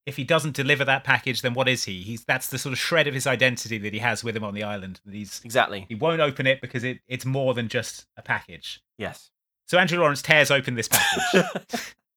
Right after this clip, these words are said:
Speaker 1: And it is a framed photo of his dad and him on the bench, uh, in pre-trampling days in a hand-carved frame.
Speaker 2: <laughs> Like, seconds pre-trampling. You,
Speaker 1: <laughs> Second,
Speaker 2: there's a,
Speaker 1: you
Speaker 2: there's a
Speaker 1: can
Speaker 2: blurry
Speaker 1: see
Speaker 2: hoof coming in,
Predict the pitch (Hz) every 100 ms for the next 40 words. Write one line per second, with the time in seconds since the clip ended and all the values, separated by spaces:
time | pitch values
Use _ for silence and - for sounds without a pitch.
0 | _ _ _ - _ - - - 127 139
1 | 151 160 156 147 175 185 202 214 190 220
2 | 185 - 180 180 170 156 165 196 196 135
3 | - 147 135 165 123 113 123 123 120 123
4 | 107 - - - - 113 113 120 117 113
5 | 127 113 120 101 107 98 98 95 92 -
6 | - _ 110 107 143 170 165 - 147 143
7 | - 294 - - - 190 165 - 208 -
8 | 196 165 151 143 143 - 143 131 - 135
9 | 139 120 123 131 156 - - 277 320 302
10 | 190 269 214 285 - - 196 262 320 208
11 | 220 214 196 165 190 175 - - 170 165
12 | 151 139 165